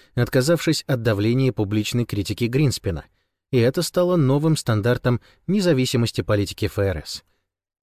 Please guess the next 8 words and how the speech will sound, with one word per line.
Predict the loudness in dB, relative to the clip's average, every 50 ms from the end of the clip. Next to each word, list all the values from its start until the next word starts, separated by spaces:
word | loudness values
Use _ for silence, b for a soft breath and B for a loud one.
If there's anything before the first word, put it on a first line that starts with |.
| _ _ _ _ _ _ _ _ _ _ _ _ _ -4
Джордж | 0 2 2 4 2 2
Буш-младший | 0 2 2 2 2 2 0 2 2 2 0 0 -2 0 0 0
и | 0 0 0
Барак | 0 2 2 2 2 0 0
Обама | -2 0 0 2 2 2 2 0 -2 _ _ _ _ _ _
последовали | -2 -2 -2 -2 0 0 0 0 0 0 0 0 0
его | 0 0 0 -2 -2
примеру. | -2 0 0 0 0 0 -2 -6